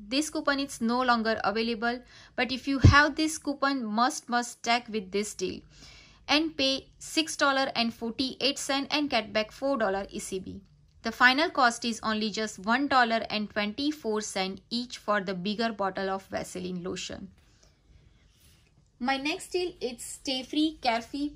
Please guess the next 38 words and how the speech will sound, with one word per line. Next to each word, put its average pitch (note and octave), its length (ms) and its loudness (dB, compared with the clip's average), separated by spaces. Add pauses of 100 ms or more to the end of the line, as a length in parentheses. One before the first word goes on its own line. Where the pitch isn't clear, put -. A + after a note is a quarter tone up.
(120)
Playtex A#3+ 560 -4
or B3 320 4
O A3 120 0
B A3+ 180 -4
deal. F3+ 280 -8 (1080)
They D#4 160 4
have F#4 320 6
on C4+ 240 4
promotion B3+ 600 4
buy A#3 180 6
one C#4+ 240 0
get A#3 220 2
one A#3+ 100 0
fifty A#3 380 -4
percent A#3+ 400 -2
off. A3 360 0 (480)
I D4 180 8
buy D#4+ 180 4
two D#4+ 440 0
Playtex A#3 360 0
Spot - 580 2
Tampon G#3+ 500 0
thirty-two B3+ 600 -4
C C4+ 180 -4
T. A#3 200 -4
It's - 260 -6
thirteen C4+ 420 0
dollar A3+ 460 4
and A3 200 0
ninety-three G#3+ 640 -2
cent. - 380 -8 (140)
It's C4 260 -2
nine B3+ 240 6
dollar C4+ 240 2
and A#3 300 0
twenty-nine A3 600 -2
cent A3+ 340 -4
each, C#4+ 340 -4